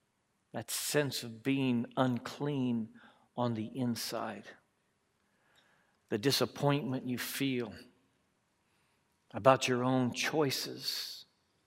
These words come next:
and moral failure. How do you handle sin yourself?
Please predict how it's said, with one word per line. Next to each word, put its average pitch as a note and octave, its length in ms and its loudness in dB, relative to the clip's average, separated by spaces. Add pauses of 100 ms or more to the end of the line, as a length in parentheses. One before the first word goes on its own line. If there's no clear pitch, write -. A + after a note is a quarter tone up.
and A#2 240 0
moral A#2 640 0 (300)
failure. F2+ 480 -2 (2000)
How E3 300 6
do F3+ 80 2
you A#2+ 240 0
handle G#2+ 680 -2 (420)
sin - 540 -6 (1800)
yourself? - 920 -6